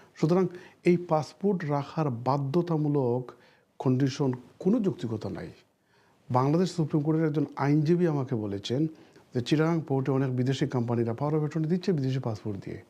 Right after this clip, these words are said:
তাহলে বাংলাদেশি প্রবাসীরা যারা মুক্তিযুদ্ধের সময় এত বেশি অবদান রেখেছেন, মুক্তিযুদ্ধের পর যখন প্রায় চারশো হাজার পাউন্ড পার্স একবারে খালি ছিল বাংলাদেশের ট্রেজারি, ওই সময় চারশো হাজার পাউন্ড বিলেত থেকে দেয়া হয়েছে।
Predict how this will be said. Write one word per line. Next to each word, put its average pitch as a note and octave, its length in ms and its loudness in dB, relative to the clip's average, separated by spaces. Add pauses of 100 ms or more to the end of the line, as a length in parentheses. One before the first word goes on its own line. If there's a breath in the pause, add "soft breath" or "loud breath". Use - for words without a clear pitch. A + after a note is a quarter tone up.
(580 soft breath)
তাহলে D3 220 2 (220)
বাংলাদেশি E3 720 0
প্রবাসীরা D3 540 0
যারা G2+ 340 -6
মুক্তিযুদ্ধের C#3 580 -2
সময় A#2 320 -2 (100)
এত - 260 -6
বেশি D#3 400 0
অবদান C3+ 340 2
রেখেছেন, G2 380 -10 (640 loud breath)
মুক্তিযুদ্ধের D3+ 420 0
পর D3 260 0
যখন C#3+ 280 -2
প্রায় C#3+ 280 -2 (640 loud breath)
চারশো F#3 420 0
হাজার E3 380 2
পাউন্ড A2+ 220 -2 (120)
পার্স D#3+ 340 -2
একবারে D#3 300 -2
খালি D3 280 0
ছিল D#3 200 2
বাংলাদেশের G#2 520 -4
ট্রেজারি, G2 380 -6 (500 loud breath)
ওই C#3+ 100 6
সময় D#3+ 280 2 (100)
চারশো E3+ 300 0
হাজার D#3 160 2
পাউন্ড C3 260 0
বিলেত A#2+ 320 0
থেকে B2 280 -2
দেয়া G#2+ 240 -4
হয়েছে। F#2 380 -10